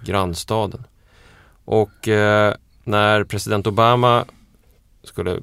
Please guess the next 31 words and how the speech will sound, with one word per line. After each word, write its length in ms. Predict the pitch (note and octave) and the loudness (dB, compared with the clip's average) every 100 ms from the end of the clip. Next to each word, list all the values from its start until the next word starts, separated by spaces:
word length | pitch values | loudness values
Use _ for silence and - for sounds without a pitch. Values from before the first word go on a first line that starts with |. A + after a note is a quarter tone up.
| - _ _ - | -12 _ _ -6
tala 340 | A2 A2 A2 | 0 2 2
om 100 | A2+ | 0
det 100 | A2 | 0
här 280 | F#2+ F#2 F2+ | 0 0 0
så 140 | - | -4
pratade 560 | - G#2+ G2+ E2+ A2 A#2+ | -6 -2 0 -2 -4 0
han 280 | G#2+ F2 E2+ | 0 0 -2
ju 120 | F#2 | -4
om 440 | - F2+ E2+ F2 - _ - _ - - - _ | -4 -4 -4 -8 -12 _ -20 _ -20 -20 -20 _
de 160 | - F#2+ | -12 -6
etniska 580 | G#2+ F#2 E2 F2+ E2+ F2 | -4 -4 -4 -8 -6 -4
motsättningarna 1120 | F#2+ G2 - - D#2+ - - E2 E2+ F2 E2 | -4 -6 -10 -10 -10 -10 -10 -8 -6 -6 -8
som 260 | - F2+ F2+ | -8 -6 -4
en 240 | F#2 F2 | -6 -6
del 520 | G2 G#2+ B2 G2+ E2 | -6 -4 -2 -2 -4
i 60 | E2 | -6
landets 760 | F2 E2 D#2 D#2+ E2 - - | -6 -6 -8 -8 -10 -10 -14
D 240 | - G2 F#2+ | -8 -4 -2
N 100 | F#2 | 0
A, 480 | A#2+ G2 F2+ E2+ - | 0 0 -2 -8 -10
och 260 | G2+ - | -10 0
andra 640 | A#2+ G#2+ G2 F#2+ A2+ C3 B2+ _ _ _ _ _ _ _ _ _ _ | 2 2 0 -2 2 2 0 _ _ _ _ _ _ _ _ _ _
kommentatorer 1000 | - A2+ G#2+ G#2 G#2+ G2+ G#2+ F#2+ F#2 G2 | -4 -2 0 -2 -4 -4 -2 -2 -2 -2
pratade 500 | - G#2+ F#2+ E2+ F2 | 0 0 0 -2 -4
om 60 | F#2+ | -2
ett 120 | F#2 | -4
etniskt 840 | - G2+ G2 - F#2+ G2 - - - | -4 -4 -4 -6 -8 -8 -12 -14 -8
sår 560 | - A2+ A#2 G2 F2 | -4 -2 0 0 -2
som 200 | D#2+ F#2+ | -4 -2
inte 220 | G2 F2+ | -4 -2
läker 760 | F#2+ G#2 A#2 B2+ - - F2 | 0 2 0 -2 -8 -8 -6